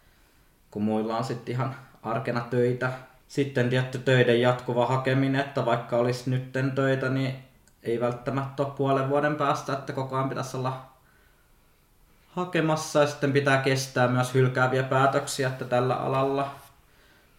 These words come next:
ihan sama paljonko treenaa, niin ei välttämättä saa töitä ja kaikille ei oo niitä töitä ja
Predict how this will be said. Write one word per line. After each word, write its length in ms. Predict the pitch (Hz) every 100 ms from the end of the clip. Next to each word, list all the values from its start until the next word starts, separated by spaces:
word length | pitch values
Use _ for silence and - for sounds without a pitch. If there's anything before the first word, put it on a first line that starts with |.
| _
ihan 300 | - 123 131
sama 300 | 127 123 123 120
paljonko 420 | 127 131 135 135
treenaa, 520 | - 143 143 147 147
niin 120 | 143
ei 100 | 143
välttämättä 640 | 147 143 143 135 120 120 135
saa 280 | 120 123 -
töitä 300 | 131 131 131
ja 80 |
kaikille 460 | 127 123 123 123 123
ei 220 | 120 120
oo 60 | 127
niitä 220 | 131 131
töitä 340 | 127 113 110
ja 120 | 117